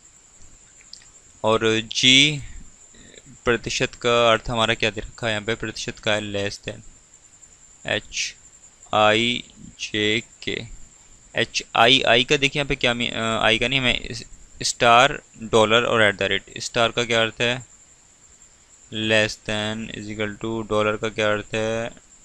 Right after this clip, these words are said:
greater than। star, at the rate का हमारा क्या meaning है?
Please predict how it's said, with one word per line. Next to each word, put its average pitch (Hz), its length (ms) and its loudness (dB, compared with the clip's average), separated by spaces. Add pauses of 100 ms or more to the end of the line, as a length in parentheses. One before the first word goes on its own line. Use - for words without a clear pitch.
(2250)
greater 107 360 -2
than। 104 280 -4 (2000)
star, - 340 -14 (440)
at 113 100 -2
the 113 100 4
rate 110 160 0
का 113 120 -2
हमारा 110 200 0
क्या 107 160 -2
meaning 107 280 -4
है? 113 340 -6